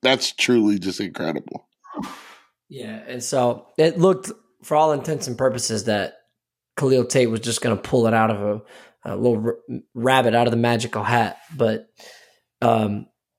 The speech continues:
Speaker 2: you, you guys gotta watch it on, on Twitter, the video. If you di-, if you didn't catch it today, it was incredible. So always love to reward a guy for, especially the big uglies up, up front. Those guys don't produce stats all that much.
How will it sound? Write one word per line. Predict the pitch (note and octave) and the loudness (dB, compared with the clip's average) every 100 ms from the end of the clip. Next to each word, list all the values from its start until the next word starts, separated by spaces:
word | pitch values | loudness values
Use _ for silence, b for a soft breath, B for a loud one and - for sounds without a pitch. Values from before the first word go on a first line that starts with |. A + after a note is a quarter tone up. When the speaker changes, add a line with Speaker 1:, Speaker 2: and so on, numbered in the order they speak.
| _ _ | _ _
Speaker 2:
you, | D3 D3 - | 0 0 0
you | D#3+ D3+ | 0 2
guys | D#3+ D#3 - | 4 4 4
gotta | C#3+ B2 | 2 4
watch | A#2 A#2 A2+ G#2+ | 4 4 2 -4
it | - | -6
on, | G#2+ G#2+ G2+ | -4 -4 -6
on | A2+ G#2 | -6 -6
Twitter, | - A#2 G#2 | -2 -2 0
the | G#2+ | 0
video. | G#2 A2 G#2+ | 2 2 2
If | C#3 | 2
you | D3 | 2
di-, | C#3 C3 | 4 2
if | A#2 | 2
you | |
didn't | C3+ A#2 G#2+ | 0 0 0
catch | A#2 - | -2 -2
it | - | -8
today, | G#2 A2 A2 A2 - - | -2 0 0 -2 -8 0
it | C3+ | 2
was | A#2 G#2+ | 2 0
incredible. | G2+ - F2+ F2 - C3 - _ _ _ | -2 -4 -6 -6 -12 -16 -18 _ _ _
So | - A2+ G#2+ G#2 B B B _ _ _ _ | -4 0 0 -2 B B B _ _ _ _
always | C#3 D#3+ D#3+ | 4 4 4
love | D3+ C3 | 2 4
to | C#3 | 2
reward | C3+ C3 C#3+ | 2 4 4
a | C3+ | 2
guy | C3 B2+ B2+ | 2 0 -2
for, | - A#2 A2+ | -6 -10 -6
especially | B2 - B3 C4 D4 | -4 0 0 0 0
the | D#3 C3 | 0 2
big | C3+ A#2 | 4 4
uglies | A#2 B2+ B2 | 4 4 2
up, | B2 - _ - | 0 -6 _ -6
up | A2 | -4
front. | B2 A#2 - | -4 -6 -4
Those | F#3 | -4
guys | F3+ A#2 | -2 -2
don't | A2 A2 | -2 -4
produce | A2 A2+ A2 - | -4 -6 -4 -6
stats | - G#2+ G#2+ - - b b b b b b b _ - | -4 -4 -4 -6 -10 b b b b b b b _ 2
all | C3 | 4
that | B2+ A#2 | 4 2
much. | A#2 A#2 A#2 - - | 0 -2 -4 -8 -10